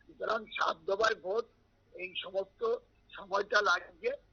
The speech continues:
যেহেতু বোঝাপড়া হবে, আর সাথে সাথে তলায়, নিচু তলায় কিন্তু যেখানে যেখানে বিজেপি তৃণমূলের বিরুদ্ধে প্রার্থী রয়েছে, বামফ্রন্ট বা কংগ্রেসের, সেই প্রার্থীর অনুকূলেই প্রচার হচ্ছে।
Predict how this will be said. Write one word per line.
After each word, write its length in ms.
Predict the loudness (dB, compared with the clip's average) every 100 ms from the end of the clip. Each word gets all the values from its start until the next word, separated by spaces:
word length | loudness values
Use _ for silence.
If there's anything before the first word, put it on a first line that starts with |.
| _
যেহেতু 300 | -14 -14 -8 -8
বোঝাপড়া 720 | -8 -16 _ -2 2 4 4
হবে, 280 | 4 4 0
আর 60 | -4 -8
সাথে 260 | -10 -10 -4
সাথে 320 | -4 -2 -6 -6 _ _
তলায়, 340 | 2 4 4
নিচু 280 | 0 -12 -14
তলায় 360 | -6 2 4 2
কিন্তু 400 | -6 -14 -12 -8
যেখানে 460 | -6 0 2 2
যেখানে 500 | -2 -4 -2 0 0 -2 _ -20 -20
বিজেপি 400 | -20 -2 -2 0
তৃণমূলের 500 | -4 -4 -4 -2 -2
বিরুদ্ধে 420 | -2 -4 -6 -2 -2
প্রার্থী 420 | -4 -8 -10 -10
রয়েছে, 400 | -8 -10 -4 -2
বামফ্রন্ট 540 | 2 0 2 0 2
বা 100 | 0 0
কংগ্রেসের, 480 | -10 -8 -2 0 0 0
সেই 160 | -2
প্রার্থীর 480 | -2 -6 -6 -10 -8
অনুকূলেই 460 | -8 -10 -12 -10 -10
প্রচার 400 | -10 -8 -8 -8
হচ্ছে। 300 | -14 -18